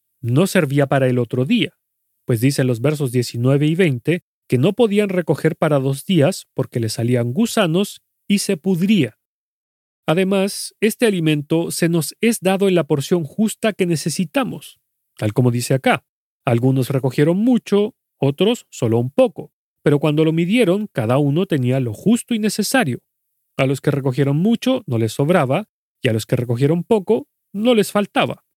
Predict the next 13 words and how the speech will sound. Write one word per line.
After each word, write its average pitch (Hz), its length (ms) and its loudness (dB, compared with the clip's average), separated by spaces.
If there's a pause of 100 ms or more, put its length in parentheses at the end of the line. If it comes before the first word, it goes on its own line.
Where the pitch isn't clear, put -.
(580)
Con 180 180 2
el 208 80 4
Señor 220 520 0 (220)
es - 400 -2
lo 143 220 2
mismo. 135 540 -2 (240)
No 180 100 4
importa 226 360 0
si 165 120 -8
tomamos 143 460 0
mucho 196 340 0
o 175 220 0
poco, 208 400 -2